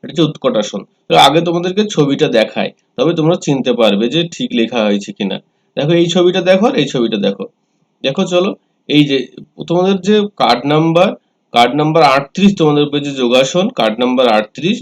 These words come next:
সেই কার্ড নাম্বার আটত্রিশে দেখো এই যে ছবিটা, দেখো এই ছবিটাই তো ওখানে আছে, তাই তো? এই ছবিটা, এই ছবিটা কি হচ্ছে? অর্ধচন্দ্রাসন। এই উপরের ছবিটা হচ্ছে তোমাদের, উপরের ছবিটা হচ্ছে পদহস্তাসনের, পদহস্তাসন এখানে শেষ হলো উপকারিতা। এবার নতুন শুরু হচ্ছে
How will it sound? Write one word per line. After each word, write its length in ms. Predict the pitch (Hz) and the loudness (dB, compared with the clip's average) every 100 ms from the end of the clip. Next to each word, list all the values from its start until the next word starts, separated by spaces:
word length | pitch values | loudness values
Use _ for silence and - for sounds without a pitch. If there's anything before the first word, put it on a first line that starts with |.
| - _ _ | -10 _ _
সেই 140 | 156 151 | -8 0
কার্ড 160 | 131 123 | 0 2
নাম্বার 200 | 147 165 165 | -2 0 0
আটত্রিশে 340 | 165 - 165 180 | 0 -2 -4 0
দেখো 180 | 165 170 208 - 151 | 2 2 -2 -2 0
এই 100 | 175 165 | 0 0
যে 60 | 151 | -2
ছবিটা, 340 | - 117 110 101 - | -4 -4 -4 -6 -6
দেখো 140 | 143 185 160 | -4 -2 -2
এই 60 | 160 | 0
ছবিটাই 300 | 190 202 220 | 0 2 0
তো 40 | 220 | 0
ওখানে 180 | 214 226 202 | 0 0 0
আছে, 180 | 202 120 - | -2 -6 -2
তাই 140 | 269 269 | -4 -2
তো? 60 | 147 - _ _ - | -4 -4 _ _ -4
এই 120 | 156 156 | -2 0
ছবিটা, 220 | 131 127 | -2 -2
এই 60 | 151 | -2
ছবিটা 220 | 175 180 196 | -2 0 0
কি 80 | 202 214 | 2 2
হচ্ছে? 180 | 208 240 - 139 | 2 -2 0 0
অর্ধচন্দ্রাসন। 960 | 143 147 202 175 139 131 113 110 104 98 _ _ _ - | 0 0 0 0 -2 -2 -4 -4 -8 -12 _ _ _ -4
এই 60 | 127 156 | -2 0
উপরের 260 | 175 190 190 | 0 -2 0
ছবিটা 300 | 202 196 202 208 | 0 2 4 4
হচ্ছে 200 | 202 220 208 | 4 -2 0
তোমাদের, 340 | 202 208 220 - _ _ _ _ - | 0 2 0 -2 _ _ _ _ -8
উপরের 260 | - 185 180 | -2 -2 0
ছবিটা 240 | 185 170 | 0 2
হচ্ছে 160 | 175 160 156 | 2 2 -2
পদহস্তাসনের, 800 | 151 165 190 202 208 202 214 240 - _ _ | 0 2 2 0 -2 0 0 -2 -6 _ _
পদহস্তাসন 540 | 135 175 185 190 185 196 | -2 0 0 -2 -2 -2
এখানে 180 | 185 190 165 | 0 -2 0
শেষ 140 | 185 185 | -2 -2
হলো 120 | 196 185 | -2 -2
উপকারিতা। 420 | 190 180 196 190 202 196 151 | -4 -4 -4 -2 -4 -4 -6
এবার 180 | 151 233 - 160 | -2 -4 -2 -2
নতুন 200 | 147 156 156 | -2 -6 -4
শুরু 120 | 160 | -4
হচ্ছে 160 | 165 | -2